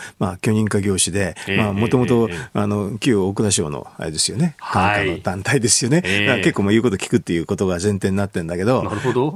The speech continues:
Speaker 1: うん。ただね、あの、この手の話っていうのは、あの、特措法っていうかね、法律の範囲でやっ、しかできないんですよ。
Speaker 2: うん。
Speaker 1: だからその法律範囲でできないことをやっちゃいけないっていう大原則があってね。
Speaker 2: ええ、
Speaker 1: で、特措法自体がもう非常に、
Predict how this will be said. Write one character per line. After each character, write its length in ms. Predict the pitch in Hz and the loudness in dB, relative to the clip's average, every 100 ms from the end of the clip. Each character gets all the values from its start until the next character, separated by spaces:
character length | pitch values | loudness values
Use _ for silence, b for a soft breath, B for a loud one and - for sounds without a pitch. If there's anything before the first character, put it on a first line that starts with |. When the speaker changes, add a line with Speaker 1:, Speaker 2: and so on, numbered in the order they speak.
| - | 0
Speaker 1:
う 80 | 127 | 2
ん。 200 | 113 92 B | 2 0 B
た 120 | - 190 | -2 2
だ 140 | 135 | 4
ね、 340 | 117 101 85 98 | 4 2 0 -2
あ 120 | 113 | 0
の、 120 | 110 | 0
こ 160 | - 175 | 2 4
の 100 | 208 | 4
手 80 | 294 | 2
の 100 | 185 | 2
話 340 | 113 113 - | 4 2 0
っ 20 | |
て 140 | - 110 | 2 2
い 40 | |
う 40 | |
の 120 | 101 110 | 4 2
は、 260 | 127 82 B 131 | 2 0 B -10
あ 120 | - 107 | 0 2
の、 160 | 110 | 2
特 240 | 101 135 - | 2 2 2
措 180 | - 208 | 2 4
法 140 | 208 | 4
っ 40 | |
て 160 | 190 208 | 2 0
い 40 | |
う 20 | 190 | 2
か 100 | 95 | 2
ね、 140 | 101 | 2
法 180 | 113 190 | 4 4
律 160 | 214 | 4
の 80 | 240 | 2
範 140 | 233 240 | 2 4
囲 20 | |
で 100 | 110 | 4
や 120 | 92 | 2
っ、 40 | - _ - | -2 _ -2
し 140 | - | 0
か 100 | 131 | 2
で 100 | 120 | 2
き 80 | 180 | 2
な 80 | 247 | 0
い 60 | |
ん 60 | 87 | 0
で 80 | 80 | -2
す 140 | - | -4
よ。 120 | 65 - - | -6 -10 -10
Speaker 2:
う 40 | |
ん。 280 | 92 98 98 | -6 -2 2
Speaker 1:
だ 80 | 127 | 2
か 60 | 120 | 4
ら 80 | |
そ 120 | 110 131 | 4 4
の 100 | 131 | 6
法 100 | 202 | 4
律 140 | 226 | 4
範 100 | 277 | 4
囲 40 | |
で 100 | 175 | 4
で 100 | 107 | 4
き 80 | 113 | 4
な 80 | 156 | 4
い 40 | |
こ 80 | 104 | 4
と 80 | 92 | 2
を 20 | |
や 80 | 90 | 0
っ 20 | |
ち 100 | - | 0
ゃ 40 | 104 | 0
い 40 | |
け 80 | 113 | 2
な 100 | 131 | 0
い 40 | |
っ 20 | |
て 160 | 123 - | -2 -2
い 40 | |
う 40 | 92 | 0
大 160 | 107 | 2
原 140 | 117 160 | 2 2
則 180 | 127 78 | 0 -2
が 100 | 85 | -6
あ 40 | |
っ 20 | |
て 160 | - - | -8 -8
ね。 200 | 90 156 | -6 -4
Speaker 2:
え 260 | 104 104 87 | -2 -2 0
え、 40 | |
Speaker 1:
で、 80 | 95 | 2
特 160 | - - | 2 2
措 120 | 226 | 4
法 80 | 247 | 4
自 160 | 233 | 4
体 160 | 247 165 | 2 4
が 120 | 110 | 4
も 200 | 107 113 | 4 4
う 40 | 101 | 2
非 140 | 104 | 2
常 200 | 131 165 | 4 6
に、 240 | 170 160 | 6 4